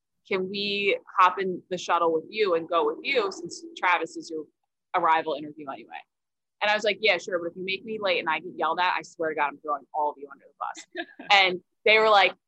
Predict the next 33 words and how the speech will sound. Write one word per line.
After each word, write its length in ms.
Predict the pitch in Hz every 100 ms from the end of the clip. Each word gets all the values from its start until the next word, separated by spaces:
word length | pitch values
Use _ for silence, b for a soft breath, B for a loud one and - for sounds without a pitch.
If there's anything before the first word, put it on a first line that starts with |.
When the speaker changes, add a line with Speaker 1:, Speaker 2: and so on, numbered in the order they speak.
| _ _ _ _
Speaker 1:
Kevin 200 | - 233 240
Hayes 180 | 226
was 80 | 214
like, 200 | 196 175
"Blame 280 | 220 226 247
me, 260 | 240 220 226
I 80 | -
don't 160 | 185 180 185
care, 240 | 165 147
whatever." 240 | 156 147 127 _ _ _ _ _ _ _ _ _
So 180 | - 214
we 160 | 226 262
all 180 | 269
get 280 | 247 254 247 -
in 80 | 226
the 80 | 220
shuttle 640 | - 208 196 185 185 - _ _ -
and 80 |
we 120 | 196 185
go 180 | 208
to 80 | 220
this 320 | 233 240 - -
Starbucks, 680 | 196 175 156 143 - - - -
and 100 | 196
I 80 | 185
swear 380 | 196 - 196 190
to 80 | 196
God, 320 | 180 143 147
they 100 | 180
were 100 | 180
in 200 | 165 190
the 40 | 214
Starbucks 480 | - 202 185 170